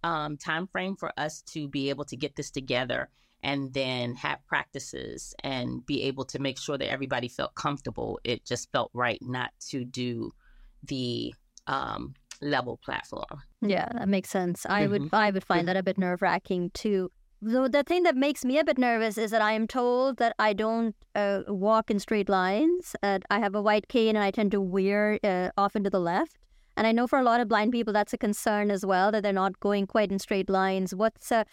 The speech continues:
Speaker 2: did you have a chance to talk about this? Did it come up at all with your models?
Speaker 1: No one.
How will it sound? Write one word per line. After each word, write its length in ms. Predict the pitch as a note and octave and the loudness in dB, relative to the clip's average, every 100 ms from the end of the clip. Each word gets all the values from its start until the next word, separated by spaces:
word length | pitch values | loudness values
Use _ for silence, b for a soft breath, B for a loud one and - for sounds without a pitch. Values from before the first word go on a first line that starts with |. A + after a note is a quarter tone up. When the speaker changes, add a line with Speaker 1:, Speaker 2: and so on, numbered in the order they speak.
| B | B
Speaker 2:
did 180 | B3 G#3+ | -2 2
you 100 | C4 | 2
have 240 | C#4 C4+ A#3 | 4 4 4
a 300 | A#3+ A#3 A3 | 2 2 2
chance 320 | C4+ A#3 A3 | 0 0 0
to 100 | A3+ | -2
talk 260 | A#3+ B3+ | 0 0
about 320 | B3 G#3+ F#3+ F3+ | 2 2 2 0
this? 260 | F#3 - F#3 | -2 -4 -4
Did 140 | F#3+ F3+ | -2 -4
it 100 | - | -2
come 180 | G#3+ G3+ | 2 2
up 160 | G#3+ | 2
at 80 | C4 | 2
all 200 | F#3 E3 | 4 2
with 160 | E3 F3+ | 2 2
your 100 | E3+ | 4
models? 560 | E3 F3 F#3+ G3 - - | 2 2 -2 -6 -14 -4
Speaker 1:
No 240 | A#3+ D4+ B4 B4+ | 2 2 2 0
one. 340 | F3 - D#3 | -2 -2 -10